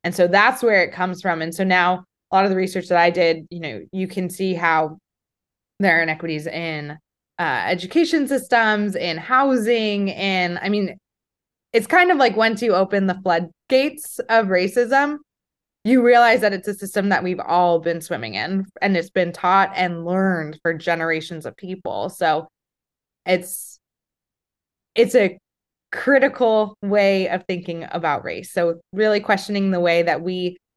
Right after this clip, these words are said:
um, go about in our day-to-day, but also in systems, and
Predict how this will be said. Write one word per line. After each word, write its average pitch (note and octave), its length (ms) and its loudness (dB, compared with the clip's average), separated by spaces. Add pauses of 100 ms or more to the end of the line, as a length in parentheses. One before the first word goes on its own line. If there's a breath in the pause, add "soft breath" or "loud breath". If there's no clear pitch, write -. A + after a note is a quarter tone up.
(300)
um, E3 400 -8 (640)
go A3+ 100 4
about G#3+ 300 4
in G#3 80 0
our G3 100 2
day-to-day, G3+ 580 2
but G#3 140 -2
also F#3+ 300 -2
in F3+ 120 -4
systems, C4 920 -6 (320)
and F3 560 -2